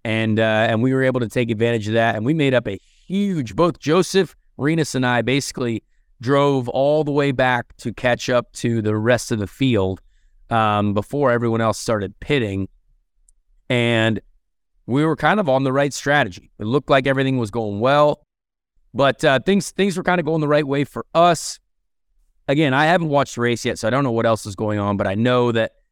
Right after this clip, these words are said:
you know, passing Kirkwood, and Kirkwood started up front,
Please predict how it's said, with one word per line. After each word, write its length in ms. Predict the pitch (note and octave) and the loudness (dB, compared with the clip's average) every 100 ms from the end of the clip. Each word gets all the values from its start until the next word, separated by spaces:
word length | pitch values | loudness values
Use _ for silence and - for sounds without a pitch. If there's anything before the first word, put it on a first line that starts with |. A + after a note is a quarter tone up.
| _ _ - | _ _ -2
you 100 | A#2 | 0
know, 140 | G#2+ | 0
passing 480 | - C3 B2+ - A#2+ | 2 0 0 0 -2
Kirkwood, 480 | C#3 B2+ B2 B2 A#2 | 0 -2 0 0 0
and 100 | G#2 | -2
Kirkwood 380 | B2+ A#2+ A#2 | -2 -2 -4
started 280 | F#2+ A#2 A2 | 0 0 2
up 140 | G#2 F2+ | -2 -4
front, 400 | - C3 B2+ | -2 0 0